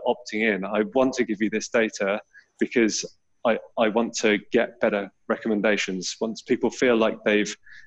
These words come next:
made a positive choice about it and that you've addressed some of those concerns,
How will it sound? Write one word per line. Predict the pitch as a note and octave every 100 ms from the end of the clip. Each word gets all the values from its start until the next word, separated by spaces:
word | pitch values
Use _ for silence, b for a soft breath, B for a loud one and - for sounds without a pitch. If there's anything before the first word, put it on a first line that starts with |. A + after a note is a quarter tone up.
| B
made | A2+ A#2 G2+
a |
positive | - C3 A2+ G#2 G#2 F#2+
choice | - A2 G#2 G#2+ - - - _ _ -
about | G#2+ G#2+ G#2+ C3+
it | B2+ -
and | A2 G#2+
that | G2+ G#2+
you've | G#2+ G#2
addressed | G#2+ A#2+ -
some | A2+
of | G#2
those | G#2 -
concerns, | A2 - E3 A#2+ A#2+